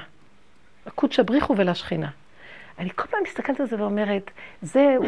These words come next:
עושה על ידי כוח לימוד התורה בהתמסרות, וככה אני רוצה להגיע ב-, בכוח העבודה. כוח העבודה. אין לי, שתדעו, כל ההתרגשות, כל הרחבות,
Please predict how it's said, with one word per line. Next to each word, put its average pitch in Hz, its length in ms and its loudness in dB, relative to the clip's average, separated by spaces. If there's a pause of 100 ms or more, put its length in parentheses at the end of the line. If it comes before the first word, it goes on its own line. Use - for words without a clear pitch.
עושה 214 280 4
על 208 80 6
ידי 190 240 4
כוח 208 280 2
לימוד 196 220 2
התורה 190 300 0
בהתמסרות, 180 840 -2
וככה 202 600 -2
אני 220 140 0
רוצה 202 240 -2
להגיע 196 340 0
ב-, 170 120 -4 (180)
בכוח 190 460 -6
העבודה. 156 560 -4 (920)
כוח 262 320 -4
העבודה. 165 420 -2 (840)
אין 277 200 4
לי, 285 240 4 (500)
שתדעו, 208 640 0
כל 269 220 2
ההתרגשות, 208 840 0
כל 254 340 2
הרחבות, 214 1040 2